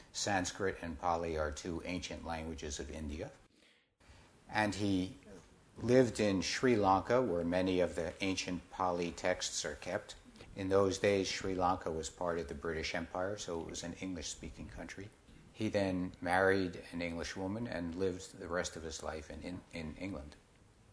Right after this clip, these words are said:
But he always insisted that his knowledge of language came from the poetry he had learned in Catalan.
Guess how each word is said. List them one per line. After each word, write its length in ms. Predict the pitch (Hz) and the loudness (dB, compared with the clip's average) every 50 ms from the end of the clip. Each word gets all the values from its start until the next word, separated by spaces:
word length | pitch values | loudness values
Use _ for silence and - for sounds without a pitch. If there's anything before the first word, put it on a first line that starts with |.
| - - - - - - | -20 -20 -20 -20 -16 -8
But 260 | - 101 101 101 - | -2 -2 -2 -2 -2
he 260 | - 127 117 110 117 | 0 0 2 2 2
always 420 | 101 117 120 127 131 123 113 110 117 | 4 6 6 8 8 8 6 4 2
insisted 580 | 107 98 - - 127 120 - - - 127 120 | 0 0 0 0 0 -2 -2 0 0 0 2
that 240 | 110 104 95 92 90 | 2 2 2 2 0
his 340 | 90 90 87 82 85 - - | -2 -4 -6 -6 -8 -6 -2
knowledge 440 | 90 90 90 90 95 95 82 - 95 | 0 0 2 2 0 -2 -4 -6 -10
of 120 | 82 85 | -8 -6
language 540 | 85 85 87 87 85 85 87 85 - - - | -4 -4 -4 -2 -4 -4 -6 -6 -6 -10 -10
came 260 | - 98 87 87 92 | -6 -6 -4 -4 -4
from 440 | 90 - - 82 80 80 78 73 73 - - - - - - - - | -6 -6 -6 -4 -4 -4 -4 -6 -10 -12 -18 -20 -20 -20 -20 -20 -18
the 80 | - | -18
poetry 580 | - - - 98 92 95 95 95 - - 87 80 | -16 -8 -2 2 2 2 2 2 -2 -4 -4 -4
he 140 | 78 82 80 | -2 -2 -2
had 160 | 78 76 78 | -2 -2 -4
learned 260 | 80 76 78 78 73 | -4 -4 -4 -4 -4
in 160 | 73 71 73 | -6 -6 -8
Catalan. 560 | - - 76 76 76 80 80 78 73 73 73 | -8 -8 -8 -8 -8 -10 -10 -10 -10 -12 -12